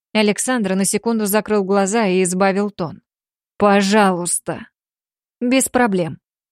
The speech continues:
ответила Наталья, подмигивая Марии, которая поглаживала живот и качала головой.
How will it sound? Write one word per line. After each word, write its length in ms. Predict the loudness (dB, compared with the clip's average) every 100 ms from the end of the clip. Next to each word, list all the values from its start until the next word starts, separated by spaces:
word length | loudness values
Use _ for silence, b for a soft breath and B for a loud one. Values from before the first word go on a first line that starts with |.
| _ _ _ -4
ответила 600 | -2 0 -2 -2 -2 0
Наталья, 480 | -2 0 0 0 0
подмигивая 640 | 0 2 2 2 2 2
Марии, 400 | 0 0 -4 -6
которая 380 | -6 -2 0 0
поглаживала 600 | 0 0 0 0 -2 -2
живот 380 | -2 -2 -4 -4
и 80 | -4
качала 500 | -2 -2 0 0 0
головой. 560 | 0 0 -2 -8 -18